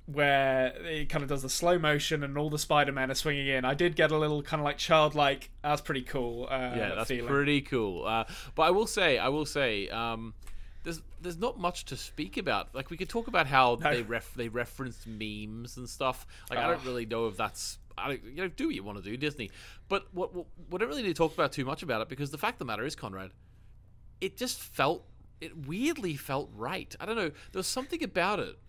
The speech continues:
Speaker 2: that just didn't feel like I was watching something that I hadn't seen before. It did, I, I didn't feel like, "I'm finally seeing three Spider-Men together." It just felt like, "Yeah, this makes sense, actually." This,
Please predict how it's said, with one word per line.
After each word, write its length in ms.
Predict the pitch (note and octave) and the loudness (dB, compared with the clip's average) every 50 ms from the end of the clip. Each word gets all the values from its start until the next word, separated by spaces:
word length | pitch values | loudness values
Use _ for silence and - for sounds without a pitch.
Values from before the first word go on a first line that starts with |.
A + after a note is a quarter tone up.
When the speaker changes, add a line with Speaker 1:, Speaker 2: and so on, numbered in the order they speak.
| - - - - | -20 -20 -16 -10
Speaker 2:
that 120 | - E3+ - | -10 -8 -8
just 220 | G#3 G#3 - - | -6 -8 -8 -6
didn't 340 | - G#3 G3 - F3 D#3 - | -6 -6 -6 -6 -10 -12 -10
feel 560 | - - D#3+ D#3+ F3 F#3 F3 D#3+ C3+ A#2 G#2 - - - - - - - - - - - - - - - - | -8 -4 0 2 4 4 4 2 0 -2 -6 -10 -16 -20 -20 -20 -20 -20 -20 -20 -20 -20 -20 -20 -20 -8 -2
like 220 | C3 C#3+ D#3 - | -2 -2 0 2
I 60 | D#3 | 0
was 180 | D3+ D3+ C#3+ A#2+ | 0 0 -2 -4
watching 360 | B2 C3 C#3 C#3 - E3+ D3+ | -4 -4 -4 -4 -6 -8 -6
something 240 | - E3 D3 C3 D3 | -6 -6 -6 -4 -4
that 100 | C#3 C3 | -2 -2
I 60 | B2+ B2 | 0 0
hadn't 240 | C3 C3 B2 B2+ | 0 -4 -6 -6
seen 300 | A2+ - C3+ C3+ D#3+ F#3 | -8 -8 -8 -8 -10 -10
before. 380 | G#3 F#3 - - G2 C#2+ - - | -10 -12 -10 -8 -8 -8 -8 -6
It 60 | - | -4
did, 140 | F#3 F3 - - - - - | -4 -4 -6 -8 -12 -8 -2
I, 160 | D#3+ D3+ F3+ | 0 0 0
I 20 | F#3+ | 0
didn't 180 | A3+ A#3 A#3+ | 0 -4 -6
feel 200 | - - F3 F3+ | -6 -2 0 2
like, 120 | E3 D#3 - | 2 0 0
"I'm 120 | - D3 D3 | -4 -8 -8
finally 380 | - - C#3+ C#3 D#3 D#3 D#3 D3+ | -10 -8 -8 -8 -8 -6 -8 -8
seeing 220 | C#3+ - D3 C#3 B2+ | -6 -6 -8 -8 -10
three 200 | - - C#3 - | -8 -8 -8 -8
Spider-Men 360 | - - C3 C3+ D#3+ E3+ D3+ | -6 -6 -6 -4 -4 -4 -4
together." 220 | C#3+ A#2 A2 G#2+ | -4 -4 -4 -4
It 140 | - C#3+ C#3 | -4 -6 -8
just 160 | G#3 G#3 - | -8 -8 -2
felt 200 | - E3+ E3 C#3+ | 0 0 2 2
like, 200 | D#3+ C#3 C3+ - - | 2 -2 -2 -2 -6
"Yeah, 240 | G3 B3+ F4 D#4 C#3 | -8 -4 -4 -2 -2
this 240 | D3+ F#3+ - - F#3+ | -2 -4 -6 -6 -4
makes 220 | F3+ F3+ - - | -4 -6 -4 -4
sense, 260 | - G#3 A3 F3 - | -6 -6 -6 -4 -4
actually." 420 | C#3 A#2+ - - - G2 F#2+ F#2 G#2 | -4 -4 -4 -8 -10 -10 -8 -8 -8
This, 200 | A#2 A#2+ - | -8 -10 -12